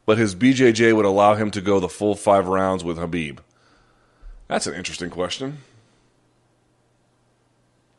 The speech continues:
Um, maybe. Maybe. <laughs> That's actually a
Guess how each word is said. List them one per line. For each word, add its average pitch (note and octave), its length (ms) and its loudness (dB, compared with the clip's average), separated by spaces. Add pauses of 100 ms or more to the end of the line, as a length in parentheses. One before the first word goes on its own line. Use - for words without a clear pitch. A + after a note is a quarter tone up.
(920)
Um, B2 600 2 (3500)
maybe. F#3+ 520 4 (2000)
Maybe. E3 420 4
<laughs> - 20 4
That's F#3+ 220 6
actually D#3+ 280 4
a C#3+ 120 0